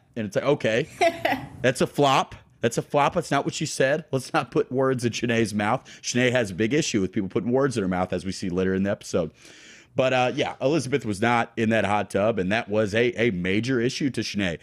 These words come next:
Speaker 1: She's gonna ride it out. Clayton, nowhere to be found, doing some deep thinking about this, uh, incredibly critical process. I mean, this is a rocket science style situa-, situation. Clayton's gotta sit back, crunch the numbers,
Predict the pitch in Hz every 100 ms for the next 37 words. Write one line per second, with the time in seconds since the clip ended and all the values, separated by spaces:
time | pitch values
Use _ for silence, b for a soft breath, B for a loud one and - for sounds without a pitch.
0 | B B - 117 101 110 113 117 113 107
1 | 120 - 127 127 123 110 113 120 110 123
2 | 101 104 110 104 107 - 92 - 113 -
3 | - 104 107 92 78 80 82 - 85 -
4 | 101 87 80 B B 131 120 - - 147
5 | 156 156 113 98 80 - 123 113 - 95
6 | 76 B B B - 120 110 - 104 82
7 | - 104 110 127 - 98 87 85 107 131
8 | 123 120 - - 92 80 78 - 113 92
9 | 82 - 92 90 92 85 82 - - 156
10 | - 104 101 - 82 123 117 101 98 -
11 | 127 - 104 92 123 120 - 95 87 82
12 | -